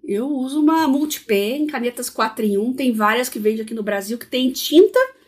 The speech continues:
de cores diferentes. Então, pra quem trabalha com laboratório, que, que tem, ah, o, o, esqueci o nome agora, o livro de, de ata, tipo livro ata, assim, que você anota as coisas em laboratório,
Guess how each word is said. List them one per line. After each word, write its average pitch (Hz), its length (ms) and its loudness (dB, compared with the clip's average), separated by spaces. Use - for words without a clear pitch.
de 220 120 -8
cores 254 280 4
diferentes. 226 880 0
Então, 226 600 -2
pra 214 120 -2
quem 220 140 -2
trabalha 208 340 0
com 214 100 -8
laboratório, 196 1000 -2
que, 185 320 -12
que 185 120 -10
tem, 180 1160 0
ah, 339 260 4
o, 147 680 -6
o, 139 40 -12
esqueci - 400 -2
o 381 80 6
nome 254 300 0
agora, 208 240 0
o 214 60 0
livro 233 360 -4
de, 190 360 -8
de 190 160 -6
ata, 240 420 4
tipo - 240 -10
livro 226 320 0
ata, 220 320 2
assim, 220 160 -8
que 214 80 -12
você 233 80 -10
anota 214 260 -4
as 220 100 -10
coisas 220 260 -2
em 220 40 -4
laboratório, 226 920 0